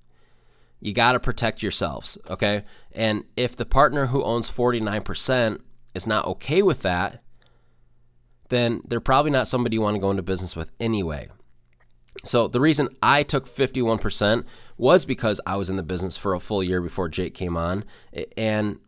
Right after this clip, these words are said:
I knew a lot more of the pieces that were going on, right? And so we both agreed that, "Hey, you probably know more about this industry, you probably know more about the business than I do right now, and so that's fine."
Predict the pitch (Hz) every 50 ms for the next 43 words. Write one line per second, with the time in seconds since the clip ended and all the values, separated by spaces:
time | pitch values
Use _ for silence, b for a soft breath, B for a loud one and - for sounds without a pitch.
0 | - _ _ _ _ _ - - 110 127 135 143 143 131 120 120 123 127 - -
1 | 123 120 120 113 107 98 - - - 135 131 - - 107 87 101 101 78 95 98
2 | 92 101 95 92 101 107 104 92 82 87 92 98 95 71 98 92 - 113 98 92
3 | 90 87 b b b b b b b b b b b b b - 107 120 120 113
4 | 92 - 120 117 117 107 - - 104 87 - 98 110 123 120 110 110 110 101 104
5 | 101 92 - 98 120 117 107 95 82 80 - - - - - _ - - - _
6 | - 98 117 123 - - 120 117 120 127 123 113 113 110 110 107 107 107 110 110
7 | 98 101 92 95 - 101 95 - - 110 113 107 101 - - 110 104 107 101 -
8 | 107 95 107 113 107 107 104 101 101 104 98 104 95 95 - 104 87 110 113 107
9 | 113 98 - - 98 87 - 95 110 113 95 98 98 95 92 92 95 80 104 117
10 | 113 107 98 101 76 80 95 - - 98 98 92 - - 98 104 - - - -
11 | 120 113 98 78 69 - -